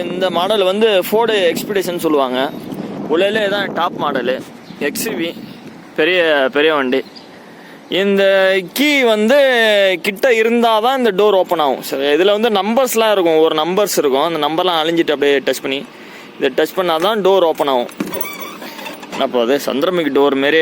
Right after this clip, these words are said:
சவுண்டெல்லாம் கேட்குது. இது வந்து நம்ம சீட்டு, அது உட்காந்து, உட்காந்து அப்படியே கிழிஞ்சிட்டு, ஏன்னா இந்த வெயில்ல வந்து அது,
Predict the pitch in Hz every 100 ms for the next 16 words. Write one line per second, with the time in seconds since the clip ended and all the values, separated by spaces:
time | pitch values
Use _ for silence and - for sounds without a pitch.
0 | 147 139 127 123 120 117 131 160 160 147
1 | 131 117 127 156 - - 135 175 202 175
2 | 185 151 156 - 214 214 208 156 147 131
3 | 117 131 147 147 165 170 170 165 175 170
4 | 156 139 156 143 131 165 214 180 160 175
5 | 160 143 139